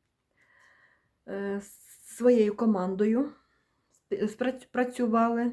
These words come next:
да, працювали на ідеях війни, реалізовували якісь фінансові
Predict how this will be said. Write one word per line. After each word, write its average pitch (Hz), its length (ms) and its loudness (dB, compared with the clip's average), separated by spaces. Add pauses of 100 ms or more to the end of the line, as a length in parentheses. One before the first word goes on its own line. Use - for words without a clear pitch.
да, 240 240 -4
працювали 214 640 -2
на 202 240 -2
ідеях 196 520 -2
війни, 214 460 0 (180)
реалізовували 202 880 0
якісь 190 460 -6 (260)
фінансові 190 720 -2